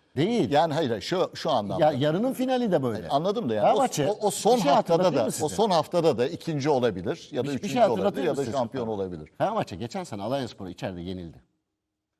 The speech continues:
Speaker 1: Ve o maçın oyununu hatırlar mı bilmiyorum Fenerbahçeliler. Hatta futbol severler. Fenerbahçe çok üstün oynamıştı. Alanyaspor bir kere geldi gol attı. Çok üstün oynamıştı Fenerbahçe.
Speaker 2: Hatırlıyorum. Evet. Evet.
Speaker 1: Hatta yani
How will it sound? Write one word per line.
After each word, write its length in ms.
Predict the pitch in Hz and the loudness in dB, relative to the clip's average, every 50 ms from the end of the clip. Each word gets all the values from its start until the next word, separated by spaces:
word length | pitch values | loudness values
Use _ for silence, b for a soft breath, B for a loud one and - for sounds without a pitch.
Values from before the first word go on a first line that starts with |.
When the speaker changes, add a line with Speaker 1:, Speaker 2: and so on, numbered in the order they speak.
| _ _ - | _ _ -12
Speaker 1:
Ve 80 | 120 - - | -12 -8 -2
o 120 | 180 202 233 | 0 2 2
maçın 400 | 240 151 - - - 95 90 87 - | 2 0 0 -2 -8 -10 -12 -10 -4
oyununu 500 | 117 135 143 147 147 143 139 135 123 113 | -2 0 2 2 0 0 -2 -2 -2 -2
hatırlar 420 | 120 131 - 143 135 131 160 165 151 | -4 -4 -4 -6 -4 0 0 0 0
mı 160 | 147 120 120 | -2 -4 -6
bilmiyorum 300 | - 123 113 98 95 87 | -6 -6 -6 -8 -8 -10
Fenerbahçeliler. 680 | - 92 90 90 92 - - 95 92 101 90 - - _ _ | -10 -10 -10 -10 -12 -12 -12 -14 -12 -12 -14 -14 -16 _ _
Hatta 320 | - 98 - _ 95 90 85 | -12 -12 -10 _ -8 -8 -8
futbol 280 | - _ _ - 98 | -10 _ _ -12 -12
severler. 500 | 92 - 92 87 90 90 90 - - - _ _ _ _ _ _ _ _ _ _ _ | -10 -10 -10 -10 -10 -10 -10 -12 -12 -14 _ _ _ _ _ _ _ _ _ _ _
Fenerbahçe 340 | - 104 107 113 95 - - | -16 -14 -14 -14 -16 -16 -14
çok 220 | - 156 147 - | -12 -12 -12 -12
üstün 260 | 120 - - - 87 78 | -14 -18 -18 -20 -20 -20
oynamıştı. 420 | 73 60 50 _ - - _ _ _ _ _ _ _ _ _ _ _ _ _ - | -20 -20 -20 _ -20 -20 _ _ _ _ _ _ _ _ _ _ _ _ _ -2
Alanyaspor 520 | 131 135 127 113 101 - - 98 98 123 | 0 0 0 -2 -4 -8 -10 -10 -8 -8
bir 100 | 190 180 | -8 -8
kere 220 | - - 110 113 | -6 -6 -6 -4
geldi 220 | 113 127 131 139 139 | -4 -4 -6 -4 -6
gol 120 | 117 107 | -6 -8
attı. 260 | 80 69 - _ _ _ _ _ _ _ _ _ | -8 -10 -14 _ _ _ _ _ _ _ _ _
Çok 260 | - - 214 233 - | -4 -2 -2 -2 -2
üstün 320 | 180 165 - - - 196 196 | -4 -10 -12 -10 -6 -6 -4
oynamıştı 400 | 175 147 131 110 98 92 - _ | -4 -4 -6 -8 -10 -14 -16 _
Fenerbahçe. 240 | - 82 76 - 113 | -16 -14 -10 -8 -8
Speaker 2:
Hatırlıyorum. 480 | 107 - 123 107 107 101 90 78 - _ _ - | -6 -6 -6 -8 -6 -6 -8 -8 -12 _ _ -10
Evet. 260 | 110 101 90 67 - _ _ _ _ _ - | -6 -6 -6 -6 -10 _ _ _ _ _ -12
Evet. 240 | 107 95 78 65 - | -10 -10 -10 -12 -8
Speaker 1:
Hatta 320 | - 143 - - 170 165 147 | -8 -8 -2 2 4 6 6
yani 220 | 139 135 131 131 | 6 6 4 4